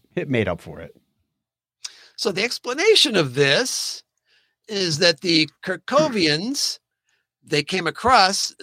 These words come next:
Speaker 2: well, actually, they, they felt like they'd been bumped into how so rudely by the shuttle, and there was this accident.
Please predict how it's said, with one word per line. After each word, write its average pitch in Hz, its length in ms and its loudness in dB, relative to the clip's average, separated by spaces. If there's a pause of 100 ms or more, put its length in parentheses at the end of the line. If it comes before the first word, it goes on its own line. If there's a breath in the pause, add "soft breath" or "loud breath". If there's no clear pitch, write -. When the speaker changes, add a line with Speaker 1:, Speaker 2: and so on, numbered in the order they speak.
(120)
Speaker 2:
well, 165 220 4
actually, 170 300 0
they, 143 240 0
they 139 180 -6
felt 147 200 -4
like 117 80 -10
they'd 139 160 -2
been 131 160 -4
bumped 170 380 2
into 131 580 0
how 123 160 -2
so 151 180 -2
rudely 156 760 -2
by 127 180 -4
the 113 120 -8
shuttle, 151 560 0 (400 soft breath)
and 117 140 -12
there 131 80 -4
was 131 120 -6
this 131 160 -6
accident. 156 600 -2